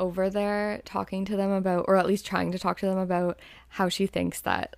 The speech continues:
like, Anya might be using Teddy to draw these drawings, and then they both were like, "Oh, ha, ha, like, we've been watching, like, horror," or whatever. What is he watching with him? Like,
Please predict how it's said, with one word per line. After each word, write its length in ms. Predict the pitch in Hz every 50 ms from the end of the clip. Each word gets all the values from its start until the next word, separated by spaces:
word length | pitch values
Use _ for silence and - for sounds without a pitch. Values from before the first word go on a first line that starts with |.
| -
like, 340 | - 196 - - - - - - -
Anya 260 | 190 185 185 185 185
might 240 | 185 185 180 180 -
be 80 | - 185
using 560 | 180 180 180 175 170 - 180 180 190 190 190
Teddy 460 | - - - 175 185 185 - - 185
to 560 | 190 - - 196 95 80 71 73 76 80 - - - - - - - - - -
draw 540 | 185 - - 180 170 180 190 180 170 170 180 - - - - -
these 260 | - 175 165 170 - - _ - - -
drawings, 800 | - - 175 165 165 170 165 165 170 180 196 233 285 294 - - - - - - - - - -
and 200 | - 202 202 196
then 220 | 190 185 185 185 - - - - - - _
they 120 | - 285 269
both 300 | - 262 254 254 - -
were 100 | 254 254
like, 280 | 247 240 247 247 - -
"Oh, 260 | - 370 339 339 330
ha, 220 | 294 302 330 311 320
ha, 400 | 294 302 311 285 277 277 269 269
like, 360 | 269 254 240 240 240 - - - - - - - _ _ _ _ _ _ - -
we've 320 | - 247 294 302 302 285 -
been 180 | 302 294 269 247
watching, 720 | 262 262 277 285 - - - 277 262 254 247 240 233 - - - - - - -
like, 320 | 254 233 220 - - - - - - - -
horror," 760 | - - - - 208 202 233 233 214 196 190 180 185 185 -
or 80 | - 240
whatever. 540 | 220 214 233 240 262 247 220 214 202 190 -
What 140 | 190 233 226
is 80 | 277 -
he 100 | - 339
watching 360 | 302 175 170 180 - 214 220 226
with 120 | 240 247
him? 200 | 247 269 247 262
Like, 240 | 254 208 190 -